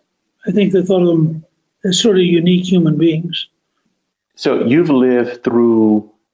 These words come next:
Speaker 2: segregation in Georgia pre-nineteen ninety-four, post-nineteen ninety-four,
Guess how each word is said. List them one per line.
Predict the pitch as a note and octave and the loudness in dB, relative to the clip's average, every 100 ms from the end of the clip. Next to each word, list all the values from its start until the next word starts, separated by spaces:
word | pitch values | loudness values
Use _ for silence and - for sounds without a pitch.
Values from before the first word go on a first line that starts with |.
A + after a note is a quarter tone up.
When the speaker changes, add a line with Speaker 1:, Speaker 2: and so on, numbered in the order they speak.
| _ _ | _ _
Speaker 2:
segregation | - - B2+ A2+ G#2+ A2 G#2+ - G#2+ G2+ G2+ | -12 -6 -4 -2 -2 0 -2 -2 -2 -2 -2
in | - G#2 G2 F#2+ | -2 -2 -2 -2
Georgia | G2+ G2+ G2+ G2+ G2 F#2+ - _ _ _ | -2 0 -2 -2 -2 -6 -14 _ _ _
pre-nineteen | - C3+ B2+ B2+ A2 G#2+ A2 G#2 | -2 0 2 0 -2 -2 0 0
ninety-four, | G2+ F#2 F#2+ - G2+ G2 F#2+ F#2 - _ _ _ _ | 0 0 -2 -2 -2 0 0 -4 -8 _ _ _ _
post-nineteen | - A#2 - A2 G#2 - G2+ | -4 -4 -2 -2 -2 0 0
ninety-four, | F#2+ F#2+ F2+ F#2 - - - F#2 - | 0 0 -2 -2 -4 -6 -4 -6 -10